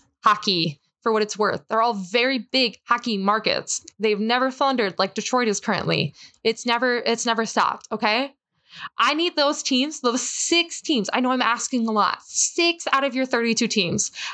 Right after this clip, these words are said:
I need them to show up. I'm saying show up in person. I need those t-, boys supporting girlies at their games. I need the team social channels. I need them posting. I need them resharing content, okay?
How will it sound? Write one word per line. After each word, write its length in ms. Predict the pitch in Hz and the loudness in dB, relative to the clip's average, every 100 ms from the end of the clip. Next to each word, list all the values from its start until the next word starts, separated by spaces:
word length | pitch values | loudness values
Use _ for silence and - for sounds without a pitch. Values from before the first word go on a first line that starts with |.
| - | -4
I 160 | 226 302 | 0 2
need 240 | 330 269 | 2 0
them 140 | 285 254 | 0 2
to 80 | |
show 260 | 254 - 233 | 2 2 2
up. 260 | 214 - - _ _ _ - _ - - - _ | 2 0 -10 _ _ _ -20 _ -20 -18 -18 _
I'm 120 | 254 | -4
saying 320 | 277 302 233 208 | 0 0 0 0
show 320 | - 262 254 | 0 2 2
up 100 | 262 | 2
in 100 | 208 | -2
person. 600 | - 220 214 196 180 190 - - _ _ | -2 -2 0 0 0 -2 -4 -20 _ _
I 140 | 233 247 | 2 2
need 180 | 262 | 2
those 220 | 233 220 - | 2 0 -2
t-, 220 | - - | -10 -8
boys 380 | 185 233 240 240 | 0 2 2 0
supporting 560 | 240 214 - 233 233 | -4 -2 0 0 0
girlies 480 | 226 220 214 196 - | 2 2 2 -2 -2
at 140 | 214 208 | -2 0
their 100 | 208 | 0
games. 560 | 202 196 175 165 - - - - - - | 2 2 0 -2 -4 -8 -12 -12 -6 -2
I 120 | 247 | 2
need 440 | 254 247 247 214 - - - | 2 2 2 0 -4 -16 -6
the 540 | 214 190 233 226 - - | -4 0 2 4 2 0
team 520 | - - 269 262 240 | 0 2 2 2 0
social 340 | - 240 220 220 | 0 0 0 0
channels. 420 | 240 190 170 - | 0 0 0 -2
I 140 | 220 220 | -2 0
need 180 | 247 202 | 0 0
them 200 | 233 220 | 0 -2
posting. 640 | - 254 254 - 190 180 | 0 0 0 -2 -2 0
I 80 | - | 0
need 160 | 240 226 | 2 2
them 180 | 226 | 2
resharing 840 | 208 196 254 254 - 240 233 214 208 | 2 2 2 2 2 2 2 0 0
content, 600 | 220 214 - 180 185 - | 0 0 -2 0 0 -2
okay? 400 | 208 208 208 | 0 0 0